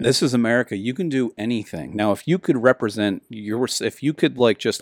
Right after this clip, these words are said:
idolize a fictional character after seeing a statue of them from any fictional work of television, of art, of music, I mean, whoever it is, I mean, who, would it be a Power Ranger? Would it be a, a Mutant Ninja Turtle? Would it be,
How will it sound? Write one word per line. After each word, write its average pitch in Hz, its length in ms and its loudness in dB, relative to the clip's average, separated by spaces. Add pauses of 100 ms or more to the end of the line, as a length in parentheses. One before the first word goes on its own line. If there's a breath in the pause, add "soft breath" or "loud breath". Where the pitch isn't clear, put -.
idolize 87 680 0
a 82 100 -6
fictional 120 500 -2
character 101 540 -2
after 87 200 -4
seeing 104 280 -8
a 92 40 -6
statue 110 640 -2
of 120 180 0
them 123 220 -4 (300 soft breath)
from 101 420 -4
any 139 240 0
fictional 131 880 -2
work 113 440 0
of 104 260 -6
television, 120 840 -2
of 92 240 -6
art, 113 320 4
of 90 160 -10
music, 107 680 -6
I 107 80 -6
mean, 92 200 -8
whoever 107 520 -2
it 95 80 -4
is, 113 280 -8
I 98 40 -12
mean, 90 200 -8
who, 104 320 -6
would 110 120 -6
it 98 80 -8
be 107 80 -6
a 90 80 -4
Power 117 400 0
Ranger? 143 460 2
Would 110 140 0
it 95 120 -6
be 101 200 -6
a, 90 120 -4 (400 loud breath)
a 92 240 0
Mutant 104 420 0
Ninja 135 260 4
Turtle? 143 540 6 (300 soft breath)
Would 117 140 0
it 107 140 -2
be, 107 340 -2